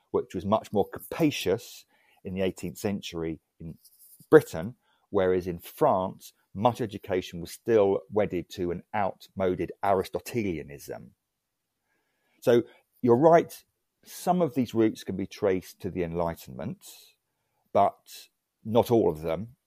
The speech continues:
and certainly not to the British Enlightenment. But more important than that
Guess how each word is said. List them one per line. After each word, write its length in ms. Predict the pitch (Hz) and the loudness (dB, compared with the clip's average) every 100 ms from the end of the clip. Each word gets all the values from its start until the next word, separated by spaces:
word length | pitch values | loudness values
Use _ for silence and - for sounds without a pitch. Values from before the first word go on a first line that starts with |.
| - | -12
and 120 | 92 | -8
certainly 360 | - 117 107 101 | 4 4 4 -2
not 140 | - | -8
to 40 | - | -8
the 60 | |
British 320 | 101 107 90 - | -2 -2 -2 -12
Enlightenment. 720 | 78 73 - 69 69 - - _ _ _ | -10 -10 -10 -16 -16 -16 -20 _ _ _
But 120 | - - | -16 -4
more 220 | 127 165 | 2 2
important 420 | 175 139 113 - | 2 0 0 -4
than 200 | 95 101 | -12 -4
that 600 | 143 95 71 - - - | 0 0 -2 -12 -20 -20